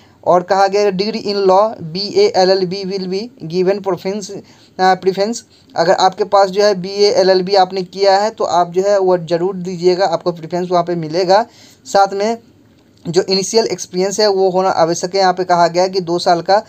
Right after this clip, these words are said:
वर्क एक्सपीरियंस होना चाहिए गवर्नमेंट या नॉन गवर्नमेंट जो है ऑर्गेनाइजेशन में।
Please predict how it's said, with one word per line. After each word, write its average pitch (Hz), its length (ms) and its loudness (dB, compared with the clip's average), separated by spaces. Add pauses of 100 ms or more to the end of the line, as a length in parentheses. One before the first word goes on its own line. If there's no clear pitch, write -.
(300)
वर्क 208 240 0 (120)
एक्सपीरियंस 185 440 -4
होना 196 180 0
चाहिए 202 240 -2
गवर्नमेंट 185 480 2
या 175 320 2 (160)
नॉन 190 280 0
गवर्नमेंट 185 480 0
जो 180 160 0
है 180 80 4
ऑर्गेनाइजेशन 160 580 -4
में। 202 180 -2